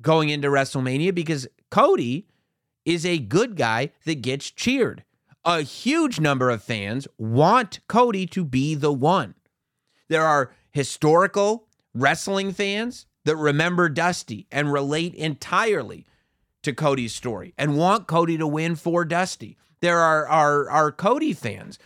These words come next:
that have followed Cody on his journey from, uh, twenty fifteen, twenty sixteen, getting out of W W E,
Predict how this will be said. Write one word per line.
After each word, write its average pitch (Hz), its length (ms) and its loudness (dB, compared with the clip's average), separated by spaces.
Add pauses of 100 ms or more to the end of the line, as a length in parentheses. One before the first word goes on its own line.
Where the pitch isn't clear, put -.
(220)
that 160 100 0
have 139 100 -2
followed 190 540 -2
Cody 175 400 -2
on 156 160 0
his 143 200 -2
journey 139 580 0 (1400)
from, 147 420 0
uh, 120 520 -12
twenty 170 500 -2
fifteen, 190 540 -4
twenty 175 280 -4
sixteen, 170 720 -4
getting 170 240 -2
out 175 160 0
of 165 80 -2
W 147 240 0
W 131 320 -4
E, 110 200 -6